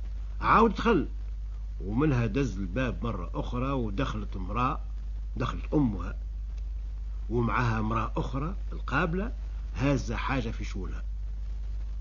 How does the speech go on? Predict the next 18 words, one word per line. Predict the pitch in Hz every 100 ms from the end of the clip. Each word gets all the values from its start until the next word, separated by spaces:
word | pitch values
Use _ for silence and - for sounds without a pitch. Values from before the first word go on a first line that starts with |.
| - - - - - - - 208
أمها | 226 165 165
من | 160 165
وسط | 202 -
الدار | 143 123 226 202
صاحت: | 220 190 - 101 151
"يا | 247
رسول | 240 254 247 160
الله". | - - - - - - - - - - - - -
ودخلوا | 104 113 117 160 135 131
البيت، | 110 82 104 139 - -
قامت | 110 123 135 131 113
الأخرى | 127 123
الصيحة. | 135 - 113 - - - - - - - - - - - -
فهم | - - 175 143
الراجل | 117 117 98
شنيا | 95 92
النازلة | 90 92 80
تو، | 90